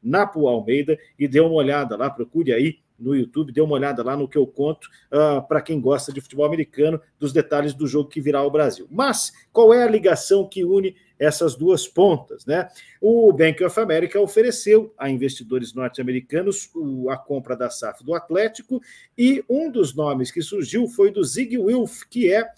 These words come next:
o proprietário do Minnesota Vikings, uma franquia que tem tradição, tem força na, na N F L, já foi quatro vezes ao Super Bowl, não ganhou nenhuma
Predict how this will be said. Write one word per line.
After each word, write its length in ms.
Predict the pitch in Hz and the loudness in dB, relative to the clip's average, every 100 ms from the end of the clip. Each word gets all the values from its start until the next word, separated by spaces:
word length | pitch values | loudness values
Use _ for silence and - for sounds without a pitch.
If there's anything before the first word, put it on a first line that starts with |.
| - _ | -20 _
o 100 | 214 | -10
proprietário 680 | 214 208 220 202 - 190 220 | -2 2 2 0 0 0 0
do 120 | 220 | 0
Minnesota 800 | 202 196 311 226 - 220 220 254 | -2 -2 -2 -4 -2 -2 -2 -6
Vikings, 840 | 160 117 196 226 170 - 104 - | -8 -2 0 2 0 -4 -18 -16
uma 140 | 147 160 | -10 -10
franquia 480 | 175 165 - 170 190 | -8 -12 -4 -2 -2
que 160 | 269 | -4
tem 320 | - 165 180 | -8 -6 -6
tradição, 640 | 180 143 147 - - 185 226 | -6 -6 -6 -6 -4 -4 -4
tem 220 | - 160 | -4 -6
força 520 | - 135 156 143 117 | -6 -4 -4 -4 -8
na, 180 | 113 110 - - | -8 -10 -12 -10
na 240 | 127 110 | -8 -6
N 100 | 117 | -6
F 180 | 120 - | -8 -4
L, 180 | 135 214 - - | 0 0 -2 -18
já 180 | - 175 | -2 0
foi 220 | 156 185 | 4 2
quatro 460 | - 190 233 240 185 | 4 4 4 4 0
vezes 260 | 131 156 139 | 0 0 0
ao 80 | 139 | -2
Super 340 | - 143 127 | -4 -2 -2
Bowl, 320 | 104 185 214 - _ _ | 4 4 4 0 _ _
não 280 | 104 156 202 | -2 0 2
ganhou 440 | 151 127 131 135 135 | 2 2 2 2 -2
nenhuma 720 | 147 170 135 156 226 139 - | -4 -2 0 0 0 -4 -8